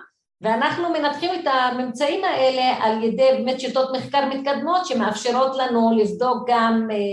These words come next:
קשרים ישירים בין המשתנים, קשרים עקיפים, שאני אומרת עקיפים למשל, זה לא שהאלימות למשל ישר או תכונה מסוימת גורמת לאלימות, אלא זה עובר דרך משהו אחר,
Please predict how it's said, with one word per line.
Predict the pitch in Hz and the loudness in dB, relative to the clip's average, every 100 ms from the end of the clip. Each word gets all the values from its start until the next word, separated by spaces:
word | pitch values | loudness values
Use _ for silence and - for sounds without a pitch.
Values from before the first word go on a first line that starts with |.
| 202 190 190 _ _ | -4 -6 -10 _ _
קשרים | - - 233 226 | -8 0 2 2
ישירים | 226 208 262 262 359 | 2 2 2 2 2
בין | 330 311 | 2 0
המשתנים, | 294 - - 277 277 277 269 | -2 -4 -4 -4 0 0 0
קשרים | 226 202 208 | -2 -2 -2
עקיפים, | 196 190 240 233 339 349 302 | -2 -4 -6 -6 -4 -2 -2
שאני | 233 226 | -2 0
אומרת | 247 247 | -2 -2
עקיפים | 214 254 285 294 | -4 -6 -6 -4
למשל, | 240 226 269 247 240 - - _ _ - | -2 -2 0 0 0 -4 -16 _ _ -6
זה | 247 | 0
לא | 269 320 | 2 2
שהאלימות | 320 320 247 269 269 269 | 2 0 0 0 -2 -2
למשל | 254 233 269 262 | -2 -2 0 0
ישר | 226 - 269 247 247 - | 0 0 2 2 2 0
או | 220 | -2
תכונה | 220 254 262 285 302 | -2 -2 0 0 0
מסוימת | 277 262 247 240 190 | -2 -2 -2 -2 -2
גורמת | 165 226 240 233 226 | 0 0 0 -2 0
לאלימות, | 175 202 220 262 359 | 0 2 2 2 0
אלא | 311 254 220 | 0 2 2
זה | 196 233 | 2 2
עובר | 214 196 277 269 | 2 4 2 2
דרך | 233 226 233 | 2 0 0
משהו | 226 226 233 | 0 0 0
אחר, | 160 - 208 | 0 -2 -4